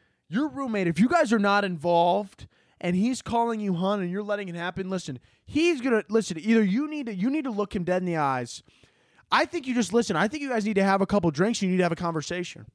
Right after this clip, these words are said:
And if that, and if, and if these drinks and conversations leads to one thing or another, then so be it. I'm happy for you. But otherwise, I think you need to make, but if you're not attracted to him at all, I think you need to be honest with him and be like, "Hey, listen, I don't like you calling me hun.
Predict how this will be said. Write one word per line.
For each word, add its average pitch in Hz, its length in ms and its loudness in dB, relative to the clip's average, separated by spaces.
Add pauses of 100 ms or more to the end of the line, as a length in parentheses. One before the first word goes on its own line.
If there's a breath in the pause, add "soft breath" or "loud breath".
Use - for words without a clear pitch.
(320)
And 160 100 0
if 175 120 2
that, 202 240 0
and 185 140 0
if, 185 120 -2 (120)
and 180 140 2
if 170 100 0
these 190 200 0
drinks 196 320 -2
and 185 100 -6
conversations 190 800 0 (280 soft breath)
leads 185 380 2
to 214 100 4
one 196 280 2
thing 214 200 0
or 202 140 4
another, 196 320 2
then 180 160 -6
so 208 260 2
be 190 200 -2
it. 220 60 2
I'm 180 80 0
happy 208 360 0
for 233 160 -4
you. 277 220 2 (380 loud breath)
But 214 180 0
otherwise, 202 640 4
I 185 60 -2
think 190 180 -8
you 185 60 -8
need 190 100 -2
to 180 60 -2
make, 185 180 -2
but 180 140 4
if 170 80 0
you're 208 80 4
not 254 100 4
attracted 214 300 0
to 214 40 2
him 202 80 2
at 196 60 4
all, 220 260 4 (160 loud breath)
I 165 120 2
think 175 120 0
you 196 60 2
need 180 60 2
to 185 60 2
be 170 120 2
honest 175 220 -2
with 180 80 -4
him 180 80 -2
and 165 60 -2
be 156 100 2
like, 139 140 0
"Hey, 156 120 -4
listen, 131 360 -4 (960 loud breath)
I 147 100 4
don't 190 160 0
like 180 180 0
you 170 60 -2
calling 175 300 2
me 180 80 4
hun. 175 360 2